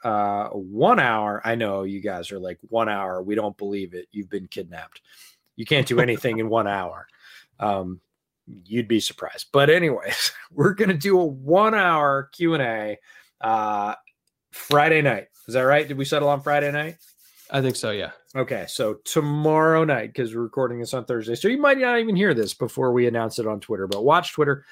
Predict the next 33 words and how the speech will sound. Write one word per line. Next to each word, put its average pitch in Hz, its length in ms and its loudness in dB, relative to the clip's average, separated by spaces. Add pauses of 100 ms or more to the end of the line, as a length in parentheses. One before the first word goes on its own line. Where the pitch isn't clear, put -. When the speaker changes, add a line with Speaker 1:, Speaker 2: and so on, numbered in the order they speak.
(240)
Speaker 1:
Um, 110 480 2 (760)
we 147 120 4
are 143 40 6
gonna 147 160 6
do 147 140 6
a - 20 6
one-hour 139 760 4
draft 123 420 0
Q 139 180 -2
and 127 100 -2
A 117 200 0
tomorrow 123 340 -2
night, 117 300 -4
and 120 160 -4
we 123 120 -4
have 131 340 -2
a 151 240 0
very 208 580 2
special, 151 760 2 (300)
and 123 120 -6
this 123 140 -2
is 123 140 -6
not 127 220 2
like 117 240 4
an 113 140 -4
N 113 240 -4
B 113 180 0
C 113 240 -2
after 107 320 -2
school, 101 320 -4
very 101 280 -2
special, 101 380 -4
special. 95 500 -6